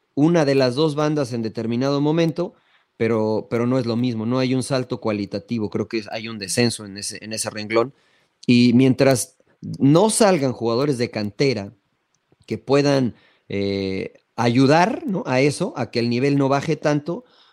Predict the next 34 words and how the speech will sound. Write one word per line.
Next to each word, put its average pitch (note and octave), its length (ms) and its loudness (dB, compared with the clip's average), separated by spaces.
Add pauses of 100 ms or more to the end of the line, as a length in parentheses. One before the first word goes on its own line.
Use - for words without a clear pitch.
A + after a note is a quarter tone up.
(120)
pues C3+ 140 -2
Pumas A3+ 260 0
va G3+ 40 2
a G3+ 40 2
depender D#3 340 0
de C#3+ 80 0
extranjeros, B2+ 600 -4
y B2+ 40 -2
eso B2 140 -6
es A#2+ 80 -8
la B2 100 0
realidad A2 460 -2
hoy, B2+ 260 0
depende G#2+ 360 -20
del G#2 180 -18
Toro, C3+ 320 0
depende G#2 380 -12
de G2 100 -14
Dineno, C3 480 -8
depende G2+ 400 -12
de F#2 140 -16
Silva, B2 580 2
de G2 140 -12
Magallán, C3 720 -2 (400)
de A#2 100 2
solo G#3+ 280 4
extranjeros, E3+ 540 -4
¿no? B2+ 60 -6
No E3 60 4
hay F3 180 4
un F#3+ 140 4
mexicano D#3+ 680 0
y C3+ 200 -6
canterano C#3+ 800 -2